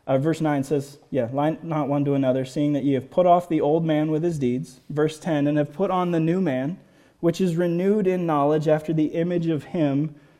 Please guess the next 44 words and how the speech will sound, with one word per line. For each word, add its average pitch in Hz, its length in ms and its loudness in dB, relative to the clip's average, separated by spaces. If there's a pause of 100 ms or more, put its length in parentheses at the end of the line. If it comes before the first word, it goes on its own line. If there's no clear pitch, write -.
(140)
that 160 180 0
created 175 540 4
him." 120 200 -10 (760)
So 185 420 2
you 190 140 0
still 226 280 -2
have 214 280 2
your 208 180 2
old 175 220 0
man, 139 380 -4 (420)
but 175 100 -4
now 185 160 2
you 214 180 2
have 185 300 0
this 165 220 -2
new 170 240 0
man. 120 360 -6 (680)
But 170 120 -2
the 175 80 0
good 214 180 8
news 202 300 0
is 170 380 0
your 170 180 0
old 202 240 4
man 190 260 2
is 175 140 -4
technically 175 640 -4
dead. 117 300 -4 (540)
Romans 175 360 2
six 185 280 -2
six 170 240 -4
through 170 160 0
seven 160 360 0
says, 147 280 -2
"Knowing 160 360 0
this, 165 420 -2
that 139 160 2
our 139 140 6
old 165 240 4
man 165 200 2
is 143 120 0
crucified 170 760 0
with 135 160 -2
him, 135 360 -2